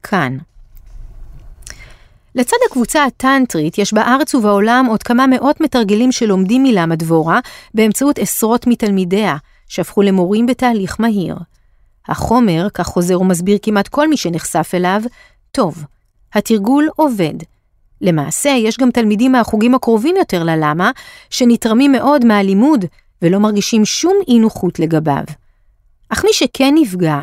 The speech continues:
נמצא לאחר העזיבה במלכוד עמוק. אחרי שלמדו שהמחירים הקרמים של ביקורת על הלמה הם עצומים, חלקם מעדיפים להשאיר הכל מאחוריהם ולהתקדם הלאה.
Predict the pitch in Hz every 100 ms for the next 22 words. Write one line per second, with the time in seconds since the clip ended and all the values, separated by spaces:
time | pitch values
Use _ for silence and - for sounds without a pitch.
0 | 175 240 185 - 240 233 - 233 240 226
1 | 208 196 240 254 254 233 202 185 220 190
2 | - - _ _ _ _ - - 185 226
3 | 185 180 214 247 269 196 - 208 226 226
4 | 220 185 185 202 269 294 196 180 - 202
5 | 208 220 208 175 160 196 214 208 - 262
6 | 190 156 180 - - - _ - 180 202
7 | 220 214 196 247 233 202 - 226 196 269
8 | 320 370 - 302 247 180 180 247 - -
9 | - 240 226 233 214 220 208 262 269